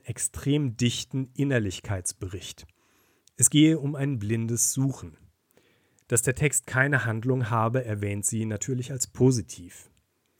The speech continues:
Außerdem sieht sie hier ein weibliches Schreiben, was mich überrascht.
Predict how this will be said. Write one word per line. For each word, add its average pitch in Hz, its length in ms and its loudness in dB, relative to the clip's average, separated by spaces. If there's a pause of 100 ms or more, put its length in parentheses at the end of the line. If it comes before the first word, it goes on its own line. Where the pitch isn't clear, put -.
(480)
Außerdem 165 440 4
sieht 160 200 4
sie 156 140 6
hier 156 200 6
ein 135 220 0
weibliches 113 640 2
Schreiben, 87 640 -8
was - 360 -4
mich 127 380 -4
überrascht. 127 600 -4